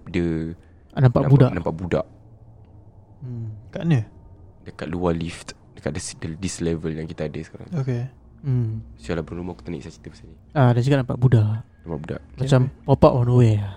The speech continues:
Speaker 3: Hmm.
Speaker 1: Nah,
Speaker 2: Time tengah tutup.
Speaker 3: Okey.
Speaker 1: bila lift tengah tutup, tu bu-, ada budak tadi muncul. Dan aku
Speaker 2: Hmm.
Speaker 1: pun kena benda sama, tapi aku ni bukan budak.
Speaker 3: Habis?
Speaker 1: Aku orang tua macam, macam woman.
Speaker 3: Hmm.
Speaker 2: Tengah
Speaker 1: Tapi
Speaker 2: jenguk.
Speaker 1: kepa-, tapi kepala je jenguk.
Speaker 3: Kepala
Speaker 2: Ah.
Speaker 3: jenguk, eh?
Speaker 1: Ha.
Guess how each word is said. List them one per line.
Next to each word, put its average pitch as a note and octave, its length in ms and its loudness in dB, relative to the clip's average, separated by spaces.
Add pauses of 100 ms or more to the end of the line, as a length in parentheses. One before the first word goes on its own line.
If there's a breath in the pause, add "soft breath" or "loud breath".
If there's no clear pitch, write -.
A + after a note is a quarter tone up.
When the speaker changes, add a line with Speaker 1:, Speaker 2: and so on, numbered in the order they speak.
Speaker 3:
Hmm. B2 180 -6 (220)
Speaker 1:
Nah, D#2+ 200 -4
Speaker 2:
Time C3 160 -2
tengah C#3 180 0
tutup. B2 560 4 (460)
Speaker 3:
Okey. C3 200 -4
Speaker 1:
bila F2+ 120 2
lift F#2+ 160 2
tengah F#2+ 160 -2
tutup, F#2+ 360 -2
tu - 160 -8
bu-, - 340 -10
ada E2+ 180 -2
budak F#2 360 0
tadi F2 200 -2
muncul. E2+ 460 -6 (240)
Dan - 140 -10
aku B2+ 200 2
Speaker 2:
Hmm. A#2+ 60 4
Speaker 1:
pun A#2+ 100 0
kena G#2 200 -2
benda F#2 140 -6
sama, G2 220 -6
tapi - 200 -8
aku G2+ 160 -6
ni A2 80 -4
bukan F#2 160 -4
budak. - 180 -8 (500)
Speaker 3:
Habis? C#3 220 -4 (100)
Speaker 1:
Aku - 240 -10
orang F#2 240 -6
tua G2+ 220 -2 (100)
macam, F2 220 -6 (380)
macam F2+ 240 -10
woman. F#2+ 400 2 (320)
Speaker 3:
Hmm. B2+ 200 -6 (180)
Speaker 2:
Tengah C3+ 220 4
Speaker 1:
Tapi C3+ 80 6
Speaker 2:
jenguk. C#3 240 10
Speaker 1:
kepa-, C3 80 4
tapi A2+ 160 2
kepala G#2+ 440 2
je F2 160 0
jenguk. E2 240 -8 (920)
Speaker 3:
Kepala A2+ 320 0
Speaker 2:
Ah. C3+ 80 -2
Speaker 3:
jenguk, C#3 360 0
eh? D3 160 0
Speaker 1:
Ha. F2+ 120 -10